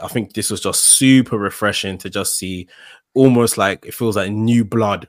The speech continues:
within the division, um, returning guys,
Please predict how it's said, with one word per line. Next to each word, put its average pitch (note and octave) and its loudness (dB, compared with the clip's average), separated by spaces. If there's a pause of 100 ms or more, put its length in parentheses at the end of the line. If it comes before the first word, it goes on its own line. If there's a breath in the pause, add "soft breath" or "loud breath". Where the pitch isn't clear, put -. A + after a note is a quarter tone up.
within G#2 -4
the G2+ -4
division, F#2+ -6 (460 loud breath)
um, F#2 -2
returning G#2+ 2
guys, F#2+ -4